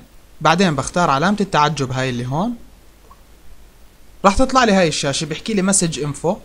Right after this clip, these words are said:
أو معلومات الرسالة، بطلع لي الرسالة اللي أنا اخترتها اللي هي كلمة المركزي، وبطلع لي تحت مين قرأها. زي ما أنتم شايفين ريد باي أو قرأت من قبل كسواني قرأها،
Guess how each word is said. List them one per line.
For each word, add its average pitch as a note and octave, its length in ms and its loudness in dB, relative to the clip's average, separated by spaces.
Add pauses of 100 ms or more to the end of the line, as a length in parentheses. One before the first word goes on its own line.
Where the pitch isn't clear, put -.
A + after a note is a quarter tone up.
أو F3 100 4
معلومات D#3 440 0
الرسالة، B2 420 -2 (460)
بطلع A3 300 2
لي B3 120 4
الرسالة F#3+ 340 4
اللي D3+ 160 0
أنا F3+ 80 0
اخترتها D3+ 380 -4
اللي D#3 100 -2
هي C#3+ 60 -2
كلمة C#3+ 300 -4
المركزي، C#3+ 520 -2 (220)
وبطلع G#3 360 4
لي A#3+ 100 4
تحت A3 420 0
مين A#3 180 4
قرأها. - 440 0 (160)
زي G3 160 4
ما A3+ 80 4
أنتم G#3 140 0
شايفين E3+ 360 0
ريد E3 320 2
باي E3+ 240 4
أو C3+ 160 0
قرأت B2+ 560 2 (100)
من D#3 160 0
قبل F3+ 420 4 (920)
كسواني F3 440 2
قرأها، C#3 460 -4